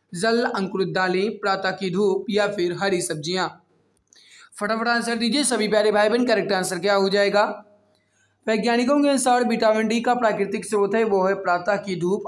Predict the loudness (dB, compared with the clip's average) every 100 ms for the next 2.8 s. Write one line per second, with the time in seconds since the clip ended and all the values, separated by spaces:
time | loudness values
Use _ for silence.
0 | -2 -2 -2 -2 -2 0 -2 -2 0 0
1 | 0 -4 -4 -4 -6 -6 -2 -2 -2 -2
2 | -4 -4 -6 -6 0 0 2